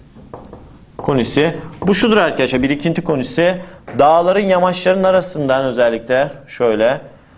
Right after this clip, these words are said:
akarsuyun taşımış olduğu arkadaşlar, bakın akarsuyun taşımış olduğu alüvyonların gelip yavaş yavaş yamaçlarda arkadaşlar bak birikmesiyle oluşan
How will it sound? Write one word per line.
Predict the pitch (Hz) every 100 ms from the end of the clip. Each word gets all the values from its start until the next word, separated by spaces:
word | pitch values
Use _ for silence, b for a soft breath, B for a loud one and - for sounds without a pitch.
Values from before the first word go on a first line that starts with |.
| B B -
akarsuyun | 143 202 202 196 196
taşımış | 190 170 - 190 190
olduğu | 170 143
arkadaşlar, | 131 120 117 139
bakın | 127 110
akarsuyun | 120 139 135 139
taşımış | - 127 143 -
olduğu | 123 113 143 143 B B B -
alüvyonların | 160 196 170 151 147 185 143
gelip | 160 196 196 - -
yavaş | 127 135 156 190 190
yavaş | 147 120
yamaçlarda | 113 135 170 175 - 185 185 175
arkadaşlar | 123 113 117
bak | 104 -
birikmesiyle | 151 160 160 160 170 170
oluşan | 147 143 - 175 190